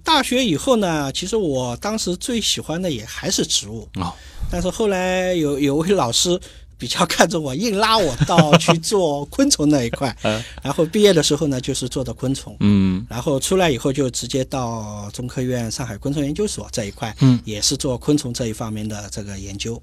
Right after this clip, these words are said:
Speaker 2: 嗯。
Speaker 1: 我们一直认为就是昆虫跟植物的关系，就像我前面说的协同进化的关系，
Speaker 2: 协同进化。
Speaker 1: 它是非常密切的。
Speaker 2: 嗯。
Speaker 1: 所以其实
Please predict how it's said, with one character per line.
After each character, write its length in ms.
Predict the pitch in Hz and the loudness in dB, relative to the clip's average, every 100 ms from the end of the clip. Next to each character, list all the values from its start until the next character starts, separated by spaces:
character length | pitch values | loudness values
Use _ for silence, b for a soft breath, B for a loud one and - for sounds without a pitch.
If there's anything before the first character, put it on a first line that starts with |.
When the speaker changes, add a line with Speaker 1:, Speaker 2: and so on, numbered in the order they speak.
| - | -4
Speaker 2:
嗯。 200 | 104 90 - | -2 -2 -6
Speaker 1:
我 140 | - 135 | -2 0
们 160 | 156 | 2
一 80 | 285 | 2
直 160 | - 190 | 2 0
认 160 | 202 | 0
为 100 | 175 | 0
就 120 | 160 160 | -2 -4
是 240 | - 135 | -4 -6
昆 240 | - 294 311 | -2 0 2
虫 180 | 185 | 0
跟 160 | 190 208 | -2 -2
植 160 | - 131 | -2 -2
物 140 | 190 | 0
的 80 | 160 | -2
关 200 | - 170 | -2 -4
系， 100 | - | -2
就 140 | - | -4
像 200 | 143 156 | -2 -2
我 100 | 123 | -4
前 180 | 104 - | -6 -6
面 140 | 131 120 | -4 -4
说 200 | 135 127 | -4 -4
的 100 | 107 | -4
协 220 | - 123 | -4 -4
同 100 | 131 | -4
进 140 | - - | -4 -2
化 120 | 151 | -2
的 80 | 92 | -2
关 120 | - | -4
系， 80 | - | -10
Speaker 2:
协 20 | |
同 0 | |
进 0 | |
化。 80 | B B | B B
Speaker 1:
它 140 | - 220 | -8 -6
是 100 | 190 | -4
非 160 | 320 | -2
常 160 | 302 196 | -2 0
密 140 | 139 | 0
切 200 | - - 98 | 0 -6 -8
的。 100 | - | -4
Speaker 2:
嗯。 320 | 104 101 92 B - | -2 0 -4 B -6
Speaker 1:
所 160 | 170 | 0
以 140 | 185 143 | 2 2
其 180 | 190 | 0
实 280 | 208 190 190 | 0 2 2